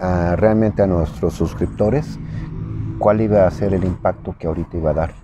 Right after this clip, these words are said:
Sabía que a lo mejor nos podía impactar directamente en lo que es el área de Estados Unidos, México, y en el área de, directamente de la falla de San Andrés,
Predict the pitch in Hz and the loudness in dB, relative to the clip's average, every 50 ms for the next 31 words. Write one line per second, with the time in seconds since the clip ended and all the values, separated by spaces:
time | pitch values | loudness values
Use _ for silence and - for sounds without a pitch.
0 | - - - - - - - - - - - - - - - - - - - 156 | -20 -20 -20 -20 -20 -20 -20 -20 -20 -20 -20 -20 -20 -20 -20 -18 -10 0 4 4
1 | 139 131 135 160 170 165 - 165 151 139 123 127 120 - 139 135 131 98 - - | 6 6 8 6 4 6 6 6 6 6 6 4 2 2 2 2 2 0 0 2
2 | 110 104 110 113 107 - 120 113 - - 107 104 104 104 104 101 101 - - - | 4 4 4 4 2 2 0 -2 0 2 2 2 4 2 2 2 2 0 2 2
3 | 101 101 95 98 98 - 117 110 98 90 82 80 - - 90 - - 95 87 87 | 2 2 2 0 0 0 0 0 0 0 -2 -2 -4 -4 -4 -2 0 2 4 4
4 | 87 92 101 95 90 82 78 78 76 65 60 60 52 50 50 50 50 - - - | 4 6 6 4 4 2 2 -2 -2 -4 -4 -6 -6 -8 -8 -10 -14 -14 -18 -18
5 | - - - - - - - - - - - - - - - - - - - - | -20 -20 -20 -20 -20 -20 -18 -18 -20 -20 -20 -20 -18 -16 -14 -12 -10 -10 -8 0
6 | - 113 110 113 107 - - 98 92 92 95 87 92 107 113 - - - - 87 | 2 2 2 2 0 -2 -2 0 0 2 2 2 0 0 -2 -4 -8 -8 -4 0
7 | 90 92 98 - - - - - 147 165 - - - - - - - - - - | 0 0 0 0 -4 -6 -2 -2 -2 -2 -2 -6 -16 -18 -18 -18 -14 -14 -12 -12
8 | - - - 110 113 117 117 117 123 123 - 110 101 95 95 98 90 98 101 104 | -12 -6 -2 0 2 4 4 4 4 2 0 0 0 2 2 2 2 4 4 4
9 | 101 101 95 90 87 90 82 78 76 76 76 73 73 73 71 71 73 76 76 - | 4 4 4 4 4 2 2 2 0 0 0 -2 -2 -2 -2 -2 -4 -4 -4 -2
10 | - 104 98 107 107 - - 117 107 98 92 90 - 110 107 87 82 80 71 71 | 0 2 4 2 2 2 2 2 2 2 0 0 0 -2 -2 0 0 -2 -2 0
11 | 78 78 - - 92 90 90 85 78 80 76 - - 78 78 78 - - 107 107 | -2 -2 0 0 0 2 2 2 2 0 -2 -2 -2 -2 -2 -2 -2 0 0 -2
12 | 110 - - | -2 -4 -8